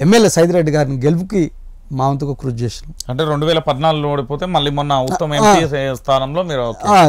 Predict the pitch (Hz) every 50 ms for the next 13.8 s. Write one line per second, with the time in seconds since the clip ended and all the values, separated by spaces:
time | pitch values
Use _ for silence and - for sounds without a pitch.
0 | 151 - 185 196 170 - - - - - - - - - - - - - - -
1 | - - - - - - - - 226 277 320 302 311 302 269 262 247 240 233 220
2 | 202 190 170 - 175 160 156 165 - - - - - - 190 190 190 190 185 180
3 | 170 170 165 - - 160 156 156 165 185 202 202 202 190 175 135 - 147 147 175
4 | 185 185 190 - - 165 160 156 151 143 139 151 160 156 160 151 143 139 131 131
5 | 139 160 170 214 - - - 180 190 214 233 226 214 175 139 - 135 123 117 -
6 | 147 139 147 127 131 123 117 113 107 - 139 - - _ - 143 143 127 143 151
7 | 151 151 190 185 170 170 170 175 175 143 - 202 220 240 262 - - - - -
8 | - - 135 147 160 165 - 208 185 165 196 214 240 539 247 202 208 202 196 165
9 | 196 190 190 180 - 247 320 349 349 349 339 330 320 311 302 302 285 269 180 254
10 | 277 247 254 247 240 262 262 254 214 170 190 190 214 262 254 226 254 269 269 302
11 | 311 294 247 285 277 233 240 220 240 262 294 294 285 269 226 208 196 190 220 285
12 | 302 - - - - - - - - - - - - 226 294 302 240 339 330 320
13 | 311 294 285 285 285 294 269 254 240 226 226 202 180 - -